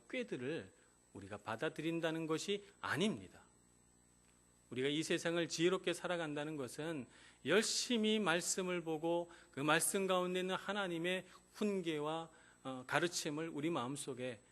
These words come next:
받아들여서 그것으로 우리 삶의 중심을 잘 잡는다는 것입니다. 그래서 우리의 생각이 한쪽으로 좌로나 우로나 쏠리지 않게 중심을 잡을 때 우리는 항상 실수 없이 지혜롭게 살아갈 수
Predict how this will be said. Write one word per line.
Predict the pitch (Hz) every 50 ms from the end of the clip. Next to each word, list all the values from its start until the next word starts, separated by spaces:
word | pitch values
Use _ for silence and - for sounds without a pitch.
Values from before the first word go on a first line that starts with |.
| _ _ -
받아들여서 | - - 156 147 147 127 - 110 104 101 - - - -
그것으로 | - 135 156 185 180 180 - 185 185
우리 | 170 156 165 190 190
삶의 | 185 - 185 180 185 202 196 190 -
중심을 | - 156 165 180 175 - 220 226 254 247 240 - - - - -
잘 | - - - - - - 254 247
잡는다는 | - 160 131 120 117 123 123 147 165 - - - - 151
것입니다. | - - - - - 110 104 101 - - 101 - - - - - - - - - -
그래서 | 127 - 190
우리의 | 175 170 175 220 214
생각이 | 214 - 240 233 233 220 202 160 156 156 147 120 - - - - - -
한쪽으로 | - - 190 202 202 - 208 175 131 117 110 107 101 98 -
좌로나 | - - 110 123 131 151 175 185 185 185 175 165
우로나 | 147 143 160 196 196 190 160 127 120
쏠리지 | - - 254 254 262 262 262 247 - 151
않게 | 113 107 107 - 113 101 - - - - _ _
중심을 | - - 107 104 101 - 120 104 110 113
잡을 | - 156 170 180 214 202 208
때 | - 165 170 131 - - - - - - - _
우리는 | - 95 95 92 92
항상 | 90 - - - 190 240 240 214 - 185 175 127 - - - - - - -
실수 | - - - - 120 104 - - - 107
없이 | 92 - - - - 104 90 - - - _ _ _
지혜롭게 | - - - 113 107 104 98 95 - - 101
살아갈 | 101 - 147 151 156 147 - 147
수 | - - 165 165